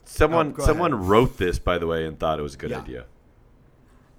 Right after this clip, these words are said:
Speaker 2: Part of me thought somebody wrote it being like, "Oh, it's sports. Anybody will come to a sports anything." Uh, the kind of the weirdest, some of the weirder things. Uh, he meets an old,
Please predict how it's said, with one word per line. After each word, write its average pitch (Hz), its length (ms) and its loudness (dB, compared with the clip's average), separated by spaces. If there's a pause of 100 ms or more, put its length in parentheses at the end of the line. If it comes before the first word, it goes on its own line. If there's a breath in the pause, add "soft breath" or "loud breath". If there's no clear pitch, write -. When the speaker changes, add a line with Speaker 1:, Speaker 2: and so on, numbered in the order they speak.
(960)
Speaker 2:
Part 175 240 -2
of 196 60 -4
me 208 140 -4
thought 143 360 0
somebody 135 440 -4
wrote 123 300 -2
it 117 180 -8
being 120 240 -8
like, 110 260 -10
"Oh, 165 220 -2
it's 123 160 -8
sports. 143 580 -6
Anybody 127 400 -6
will 110 140 -8
come 107 260 -12
to 107 200 -10
a 101 60 -10
sports - 540 -12
anything." 95 600 -20 (140)
Uh, 110 600 -8 (1000)
the 147 140 -6
kind 214 300 -4
of 254 80 -6
the 180 80 0
weirdest, 156 540 -2
some 226 160 -4
of 233 80 0
the 165 80 -2
weirder 135 420 -2
things. 117 640 -10
Uh, 117 300 -6
he 143 180 -12
meets 151 600 -6
an 131 180 -12
old, 135 560 -6